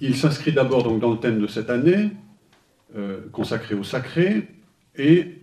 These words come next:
donc en, en proposant de réfléchir sur le sacré et la nature. Mais, euh, il ajoute une considération plus actuelle, car l'intérêt renouvelé pour la nature semble réactiver aujourd'hui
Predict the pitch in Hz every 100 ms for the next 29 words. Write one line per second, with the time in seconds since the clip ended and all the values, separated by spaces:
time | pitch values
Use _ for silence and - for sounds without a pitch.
0 | - 123 120 107 98 - - - - -
1 | - 131 127 135 120 107 110 - 165 165
2 | - 127 104 101 98 - - 156 160 -
3 | _ _ - 131 117 107 104 98 - -
4 | _ _ _ _ - - - - 156 175
5 | 151 - - - _ - 117 107 110 -
6 | 123 143 139 160 143 120 104 120 131 123
7 | 117 113 113 101 156 143 107 - 139 202
8 | 214 110 - - _ _ _ _ _ _
9 | - 156 143 113 104 - - _ _ -
10 | - 117 143 160 160 139 113 180 175 139
11 | 151 139 107 101 104 113 180 214 240 -
12 | - _ _ _ - - - 165 185 214
13 | 151 139 135 135 160 160 - 123 107 127
14 | 180 208 147 113 117 107 139 190 214